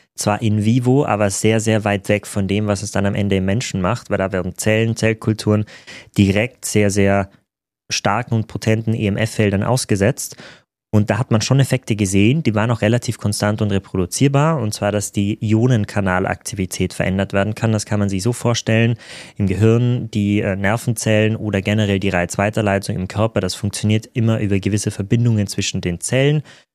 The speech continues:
Da hüpft dann ein Calcium von einer Zelle zur anderen Zelle und so weiter und so fort. Und diese Aktivität von diesen Kanälen oder von diesen Brücken zwischen den Zellen, die wird schon verändert. Es,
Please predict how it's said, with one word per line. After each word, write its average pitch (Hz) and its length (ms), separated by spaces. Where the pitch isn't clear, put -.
Da 92 340
hüpft - 280
dann 104 280
ein 101 200
Calcium 104 360
von 104 140
einer 101 220
Zelle 104 260
zur - 140
anderen 117 340
Zelle 110 460
und 113 140
so 107 80
weiter 95 260
und 98 100
so 107 100
fort. 135 360
Und 107 180
diese 123 260
Aktivität 117 680
von 110 520
diesen 101 540
Kanälen 120 800
oder 104 200
von - 160
diesen 98 220
Brücken - 380
zwischen 113 300
den 101 140
Zellen, 110 380
die 110 140
wird - 300
schon 113 280
verändert. 127 600
Es, - 300